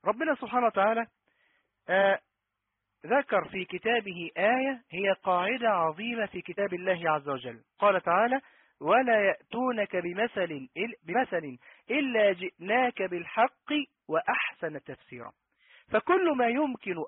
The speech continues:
أن يقال عنه أن فيه خير لابد أن يكون الوحي ذكره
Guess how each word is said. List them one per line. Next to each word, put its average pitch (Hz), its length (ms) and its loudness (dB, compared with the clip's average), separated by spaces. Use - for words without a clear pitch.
أن 196 120 0
يقال 233 500 0
عنه 196 400 0
أن 202 240 -2
فيه 254 300 -2
خير 320 320 2
لابد 208 460 0
أن 202 200 2
يكون 208 380 -2
الوحي 214 500 2
ذكره 175 580 2